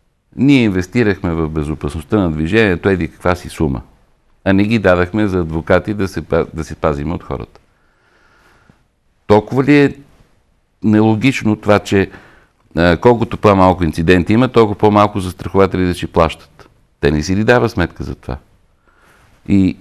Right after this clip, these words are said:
другото нещо, което е, не може за всяко нещо да се прибягва до услугите в кавички на населението. Дайте сега да го оскубяме.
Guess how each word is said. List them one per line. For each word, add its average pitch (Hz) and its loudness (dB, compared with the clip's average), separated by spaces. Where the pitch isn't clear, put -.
другото 107 0
нещо, 90 -2
което 78 -2
е, 107 0
не 90 -4
може 104 -2
за 85 -2
всяко 113 0
нещо 123 -2
да 104 -4
се 107 -2
прибягва 92 0
до 92 2
услугите 82 -2
в - -8
кавички 76 -6
на 69 -6
населението. 65 -8
Дайте 92 2
сега 82 -2
да 85 -4
го 82 -8
оскубяме. 67 -8